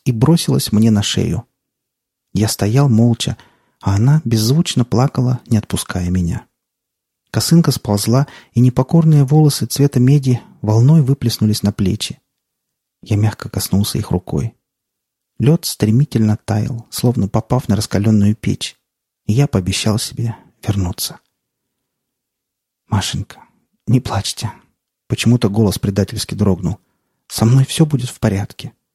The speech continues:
Я вернусь». Она смущенно отстранилась от меня и, достав салфетку, вытирала чуть припухшие глаза. Я повернулся, чтобы уйти, и услышал слова, которые мечтал услышать, наверное, всю свою жизнь.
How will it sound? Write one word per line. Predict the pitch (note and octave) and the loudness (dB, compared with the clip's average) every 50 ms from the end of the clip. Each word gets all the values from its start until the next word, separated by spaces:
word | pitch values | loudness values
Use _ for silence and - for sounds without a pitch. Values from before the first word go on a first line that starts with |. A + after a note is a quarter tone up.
| _ _ _ _ _ _ _ _ _ _ _ | _ _ _ _ _ _ _ _ _ _ _
Я | - - A2 | -4 -2 0
вернусь». | G#2+ G#2+ - - - - - - - - _ _ _ _ _ _ _ _ _ _ _ _ _ _ _ _ _ _ _ _ _ | 0 0 -2 -4 -10 -10 -10 -12 -12 -14 _ _ _ _ _ _ _ _ _ _ _ _ _ _ _ _ _ _ _ _ _
Она | - C3 A#2+ A2 | 0 2 2 2
смущенно | - - G#2+ G2+ - - A2 F#2+ F2+ F2+ | 2 0 0 0 0 0 0 2 2 0
отстранилась | - - - - G#2+ A#2 D3 D#3+ D3+ D3 - | -2 -2 -2 0 2 4 4 4 4 2 0
от | C#3 - - | -2 -2 0
меня | B2+ B2+ B2+ B2 A#2+ B2 A#2+ - - _ | 0 2 4 4 2 2 0 -4 -12 _
и, | - A2+ | -6 -4
достав | G#2+ A#2 - - A2+ A2+ - | -2 -4 -2 -2 -2 -2 -2
салфетку, | - - G2 - - C#3+ C#3+ - - - C#3+ C#3 - - | -2 -4 -4 -2 -2 -2 -4 -4 -2 -2 -2 -2 -2 -2
вытирала | - G#2+ A2+ - A2 A2 A#2+ A#2 G#2+ G2+ | -2 -2 0 0 0 0 2 0 0 -2
чуть | - - A#2 - | -2 -4 -6 -4
припухшие | - - - - - G#2+ - - - - - | -4 -6 -6 -4 -8 -10 -10 -8 -8 -6 -6
глаза. | - F2+ F2+ - F2 - - - B2+ - _ _ _ _ _ _ _ _ _ _ _ _ _ _ _ _ _ _ _ _ | -4 -4 -4 -4 -4 -4 -6 -8 -8 -10 _ _ _ _ _ _ _ _ _ _ _ _ _ _ _ _ _ _ _ _
Я | - A2 C3 C3 | 0 2 2 2
повернулся, | - C3 A#2+ B2+ A#2+ B2+ C3+ C#3 C#3 - - A#2+ | 2 2 2 4 4 4 4 4 2 0 -4 -6
чтобы | - - - G#2+ G#2 G2+ | -4 -2 -2 0 0 2
уйти, | G2+ G2+ G#2 - - D3 C#3+ C3+ B2+ - - | 2 0 0 -2 -2 0 0 0 0 -2 -4
и | - G#2+ | 0 2
услышал | A#2+ B2+ - - E3 D#3+ - - B2+ A#2+ | 2 2 2 2 0 2 2 0 0 0
слова, | - - - G#2+ A2 A#2 C#3 E3 - - _ _ _ _ | -2 0 0 2 2 4 2 2 0 -2 _ _ _ _
которые | _ - - - E3 E3+ D#3+ | _ -4 -2 2 2 4 4
мечтал | D3+ D3 - - - D3+ C#3 | 4 2 0 0 0 2 2
услышать, | A#2 A2 - - C#3+ D#3 - - - - | 2 0 0 -2 -2 -2 0 -2 -4 -2
наверное, | - F#2 G2 A#2+ B2 A#2+ A2+ - | -2 0 0 0 0 0 -2 -2
всю | - - - F3 E3+ | -4 -2 -2 -2 -2
свою | - - - B2 - C3 - | -2 -2 0 0 2 2 0
жизнь. | A2+ A2+ G2+ F#2 F2 E2+ - E2 - | -2 -2 -2 -4 -4 -4 -4 -6 -6